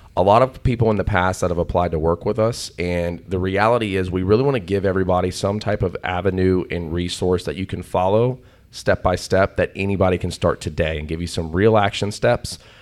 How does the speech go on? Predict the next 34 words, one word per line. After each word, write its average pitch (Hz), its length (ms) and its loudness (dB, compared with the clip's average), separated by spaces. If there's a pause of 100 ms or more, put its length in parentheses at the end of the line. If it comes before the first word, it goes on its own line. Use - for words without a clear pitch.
that 104 160 -2
even 131 180 2
if 117 140 -2
you 120 80 -6
don't 110 180 2
have 107 140 0
a 95 40 0
coach, 135 640 6 (260)
or 98 140 0
maybe 98 220 0
you 92 140 -2
had 104 180 4
a 104 40 2
coach 104 400 4
and 92 140 0
you 92 60 0
decide 92 280 0
to 90 80 -2
go 92 200 4
out 90 80 2
on 90 100 -2
your 87 180 0
own, 95 300 -2
just 107 220 -2
to 151 80 0
make 131 160 -4
sure, 139 360 -2
you 107 120 -2
know, 104 180 2
even 107 240 -2
if 127 140 -4
it's 113 200 -4
just - 280 -6
checking 117 500 -2